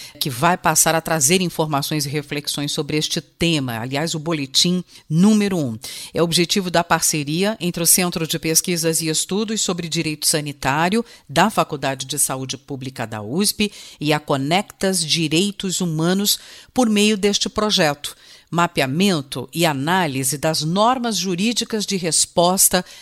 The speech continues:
à covid dezenove no Brasil. E eu vou conversar sobre este assunto com a professora doutora Deise Ventura.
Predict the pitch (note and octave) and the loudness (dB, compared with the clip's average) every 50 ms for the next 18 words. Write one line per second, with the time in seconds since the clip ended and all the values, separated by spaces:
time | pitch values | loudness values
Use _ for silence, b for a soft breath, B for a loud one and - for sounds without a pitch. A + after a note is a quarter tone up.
0 | B B F3 F3+ - F#3 E3+ D3 E3+ F#3+ F3+ D#3+ F3 D3+ - G3 F#3 - E3+ D3 | B B -2 -2 0 -2 -2 0 0 -2 0 -2 -2 -2 0 0 2 2 2 0
1 | C#3+ C#3 D3 D#3+ E3 D#3 D#3 D#3+ D3+ D#3 F3+ F#3 E3+ F3 E3 C#3+ C3 B2 - - | 0 2 2 2 2 2 0 -2 -2 -2 -2 -2 0 0 0 2 2 2 2 0
2 | - E2+ - - _ _ B B B B B B B B B B B B B A3+ | 0 -2 -8 -18 _ _ B B B B B B B B B B B B B 4
3 | B3 A#3 B3+ B3+ A3+ G3 G3 F#3 - - - A3 - - D#3+ D#3 D#3 D#3 D#3 - | 4 4 4 2 0 2 2 4 4 4 4 2 2 0 -2 0 -2 -2 -2 -2
4 | - D3+ B2 B2 - - - A3+ A3+ G3+ D#3+ - - - - B B B B B | -2 -2 -2 0 0 0 0 2 2 0 0 -2 -6 -10 -12 B B B B B
5 | B B F3 E3+ D#3+ - F#3 F3+ - F3+ E3+ D#3+ - - F#3+ F3+ F3 E3+ D#3+ E3+ | B B 2 2 2 2 0 0 0 0 0 2 2 2 2 2 2 2 2 0
6 | D#3+ D#3+ - F#3 F3 F3 D#3+ D3+ C#3 F#3+ G3+ G3 F#3 - F#3 E3 E3 F3+ E3+ E3 | 0 2 2 2 4 4 2 2 2 0 2 2 2 2 0 0 -2 -2 -4 -4
7 | C#3+ - _ - G#3 G#3+ G3+ E3+ D3 C3+ B2 | -6 -10 _ -6 -4 -2 -2 -2 -2 -4 -4